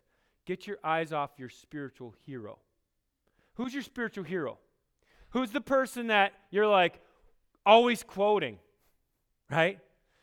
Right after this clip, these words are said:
Like, I know people, they're, like, quoting their favorite preacher all the time.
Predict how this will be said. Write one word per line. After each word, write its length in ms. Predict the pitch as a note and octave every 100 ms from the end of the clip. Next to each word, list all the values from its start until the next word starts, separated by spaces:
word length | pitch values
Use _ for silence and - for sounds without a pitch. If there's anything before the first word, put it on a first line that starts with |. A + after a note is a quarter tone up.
| _ -
Like, 120 | D#3+
I 60 |
know 120 | G3+ G3+
people, 280 | A3 G3
they're, 120 | F#3+ F#3+
like, 220 | F3 - _ _ _ _ _ _ _ _ _ _ _
quoting 300 | G3+ G#3+ G#3+
their 100 | F3+
favorite 360 | - G3 F3+ F3 _
preacher 340 | - F#3+ - E3+
all 120 | C#3+
the 60 | C3
time. 260 | C#3 A#2